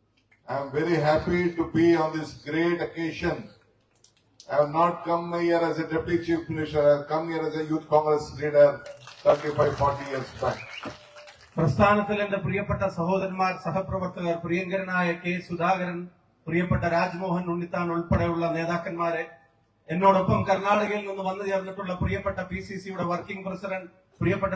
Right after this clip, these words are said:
Speaker 2: ശ്രീ മഞ്ജുനാഥ്, പ്രിയപ്പെട്ട മുഹമ്മദ് ഉൾപ്പെടെയുള്ള സഹപ്രവർത്തകരെ, ഈ നിമിഷത്തിൽ ഞാൻ ഇവിടെ വന്നു ചേർന്ന് നിൽക്കുന്നത് കർണാടകയുടെ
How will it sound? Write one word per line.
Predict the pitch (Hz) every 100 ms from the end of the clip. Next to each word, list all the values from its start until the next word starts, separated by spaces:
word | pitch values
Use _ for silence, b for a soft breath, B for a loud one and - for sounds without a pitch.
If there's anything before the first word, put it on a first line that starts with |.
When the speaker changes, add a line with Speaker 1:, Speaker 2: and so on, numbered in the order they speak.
| 185
Speaker 2:
ശ്രീ | 180 170
മഞ്ജുനാഥ്, | 175 185 190 190 185 -
പ്രിയപ്പെട്ട | 190 196 190 180 170
മുഹമ്മദ് | 165 196 190 185
ഉൾപ്പെടെയുള്ള | - 175 180 175 156 - - - 175
സഹപ്രവർത്തകരെ, | 170 175 170 - 160 143 113 - - _ _ _ 160 202
ഈ | 208 196
നിമിഷത്തിൽ | 208 214 226 214 202 196
ഞാൻ | 202
ഇവിടെ | 196 190 185
വന്നു | 208 208
ചേർന്ന് | 208 190 190
നിൽക്കുന്നത് | 190 208 196 190 190
കർണാടകയുടെ | 180 196 208 202 208 190